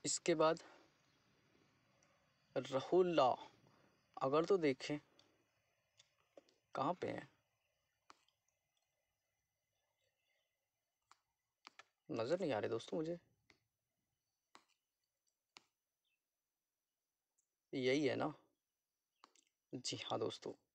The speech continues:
यही है। ये देखिए क्या कमाल के points दे के आ रहा है यार बंदा, सीवीसी के लिए एक बढ़िया choice है।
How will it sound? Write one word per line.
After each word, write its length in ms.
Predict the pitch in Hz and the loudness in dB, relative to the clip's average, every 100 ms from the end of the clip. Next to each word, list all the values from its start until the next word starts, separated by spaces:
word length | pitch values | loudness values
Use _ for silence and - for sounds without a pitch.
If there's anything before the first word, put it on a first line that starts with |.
| - | -6
यही 480 | 139 123 120 117 113 | -4 0 2 2 -2
है। 160 | - - - _ _ _ _ _ - _ - | -6 -10 -20 _ _ _ _ _ -20 _ -8
ये 200 | 143 127 | -4 -4
देखिए 300 | 120 - - 135 | -4 -6 -8 -2
क्या 160 | 147 139 135 127 | 2 2 2 0
कमाल 420 | 127 123 123 123 | 2 4 2 2
के 120 | 131 | 0
points 460 | 127 117 117 - - | 0 0 0 -4 -2
दे 100 | 123 | -2
के 180 | - 120 | 0 0
आ 60 | 117 | 2
रहा 100 | 117 | 4
है 60 | |
यार 180 | 117 127 | 4 2
बंदा, 420 | 120 110 110 - - _ _ _ _ - _ _ _ _ - | 0 -2 0 -2 -4 _ _ _ _ -20 _ _ _ _ -10
सीवीसी 400 | - 143 143 151 | -2 0 0 0
के 80 | 147 | 2
लिए 100 | 151 | 2
एक 80 | 135 | 4
बढ़िया 260 | 123 127 127 | 4 4 2
choice 360 | 110 - | 0 0
है। 60 | - | -6